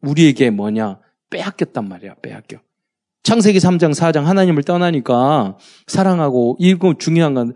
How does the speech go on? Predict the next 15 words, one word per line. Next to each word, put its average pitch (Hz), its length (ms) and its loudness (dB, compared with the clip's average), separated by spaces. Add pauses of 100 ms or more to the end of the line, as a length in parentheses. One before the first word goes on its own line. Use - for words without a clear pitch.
(240)
형제를 180 340 2
사랑하고 120 720 -6 (420)
그래야 151 220 2
돼. 123 100 -2
돌로 139 320 4
쳐 - 160 -4
죽였잖아, 110 500 -8
서로. 104 560 -10 (180)
그게. 101 440 -10 (200)
영적인 262 460 2
것 190 160 0
때문에, 147 460 -2 (400)
신앙적인 202 880 0
것 110 160 -10
때문에, 165 440 -4